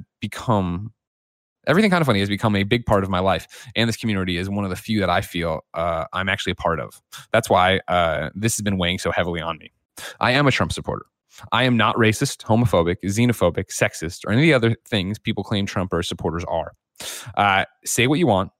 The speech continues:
I am confident in the person I am. And not to get on my high horse here, but I think I'm a nice enough guy. Anyway, if the Kinda Funny community doesn't really want me here solely because I support Trump, then I respect the crew and the b-, best friends enough to leave this community and stop watching and or supporting Kinda Funny.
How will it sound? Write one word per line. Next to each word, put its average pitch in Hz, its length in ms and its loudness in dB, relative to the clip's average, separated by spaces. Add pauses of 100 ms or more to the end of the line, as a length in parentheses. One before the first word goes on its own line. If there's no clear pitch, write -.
I 104 120 0
am 113 80 0
confident 123 360 0
in 101 60 -6
the 101 80 -2
person 92 240 -4
I 82 180 -6
am. 76 200 -12 (260)
And 107 340 2
not 101 180 2
to 117 60 -6
get 113 100 4
on 113 60 2
my 101 100 2
high 98 80 -2
horse 131 300 2
here, 71 240 -6 (240)
but 107 100 6
I 131 60 4
think 117 240 -2
I'm 104 120 -2
a 101 40 -4
nice 98 200 -2
enough 87 180 -8
guy. 76 220 -6 (580)
Anyway, 143 320 0 (100)
if 107 100 -10
the 117 60 -6
Kinda 143 200 0
Funny 143 180 0
community 98 540 -6
doesn't 101 220 -2
really 95 180 -2
want 101 260 0
me 87 140 -6
here 85 120 -8
solely 113 280 0
because 101 220 0
I 90 60 0
support - 360 -4
Trump, 98 240 0
then 98 100 2
I 92 60 2
respect 113 320 0
the - 60 -4
crew 90 240 0
and 85 120 -2
the 92 160 -6
b-, - 140 -8
best 95 180 2
friends 95 180 -2
enough 90 200 -2
to - 80 -6
leave 139 220 0
this 98 140 -2
community 85 320 -4
and 87 80 -4
stop 87 260 2
watching 85 400 0
and 82 120 -2
or 80 80 -4
supporting 90 460 0
Kinda 71 220 -12
Funny. - 260 -10